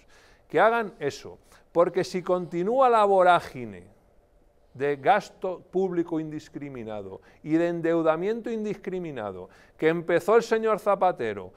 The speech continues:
llevó a la exponencial el señor Rajoy y continúa el señor Sánchez, si seguimos con esta vorágine, España en el año dos mil veintiuno suspende pagos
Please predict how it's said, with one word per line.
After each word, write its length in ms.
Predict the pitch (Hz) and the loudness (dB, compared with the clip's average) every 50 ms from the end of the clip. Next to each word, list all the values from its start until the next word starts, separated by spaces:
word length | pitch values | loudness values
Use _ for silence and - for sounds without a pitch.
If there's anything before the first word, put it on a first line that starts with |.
| - - - _ _ _ _ _ _ _ _ - 135 | -20 -20 -20 _ _ _ _ _ _ _ _ -8 -2
llevó 300 | 135 151 156 151 190 214 | 2 2 4 6 6 8
a 60 | 220 | 8
la 80 | 220 | 8
exponencial 840 | 202 165 - - 196 190 190 190 190 180 - - 180 185 180 175 175 | 6 4 4 2 2 2 4 2 -2 -4 -2 0 4 4 6 4 4
el 60 | 160 | 0
señor 340 | - - 160 175 175 170 170 | -6 -6 -4 0 0 2 4
Rajoy 400 | 170 156 - - 139 127 117 - | 2 2 2 2 0 0 0 -2
y 120 | - 165 143 | -4 -8 -4
continúa 560 | - 175 160 160 151 127 143 147 180 208 208 | -2 -2 -2 -2 -2 -4 -4 -2 0 2 0
el 60 | 180 | 0
señor 280 | - 180 165 165 156 - | 0 -4 -8 -8 -8 -6
Sánchez, 400 | - 135 135 127 - 123 127 127 | -6 -8 -8 -8 -8 -10 -10 -10
si 60 | 139 | -8
seguimos 400 | - 170 175 208 226 240 214 - | -4 -2 -2 -2 -2 -2 -4 -4
con 160 | - 208 208 | -4 -4 -4
esta 200 | 185 - - 170 | -4 -2 0 0
vorágine, 640 | 160 156 160 170 202 196 - - 208 202 202 202 202 - _ _ _ _ _ _ _ _ _ - | 2 2 0 0 -2 -4 -6 -8 -10 -10 -10 -12 -14 -18 _ _ _ _ _ _ _ _ _ -2
España 540 | 165 175 160 170 - 220 220 233 226 220 | 0 0 0 2 4 4 4 6 4 2
en 80 | 214 202 | 2 2
el 100 | 190 185 | 4 4
año 260 | 180 180 175 165 160 | 2 2 2 0 0
dos 160 | 160 156 151 | 2 0 0
mil 200 | 160 175 196 196 | 0 0 -2 0
veintiuno 560 | 185 185 180 175 165 170 165 185 208 208 220 185 | 0 -2 -2 -4 -6 -6 -4 -2 -2 -2 -2 -2
suspende 680 | - - 160 147 - - 185 185 185 185 190 190 190 | -2 -2 -4 -2 2 4 4 4 4 2 -2 -4 -4
pagos 460 | 190 - 131 117 104 90 87 90 - | -2 0 0 0 0 -2 -8 -16 -20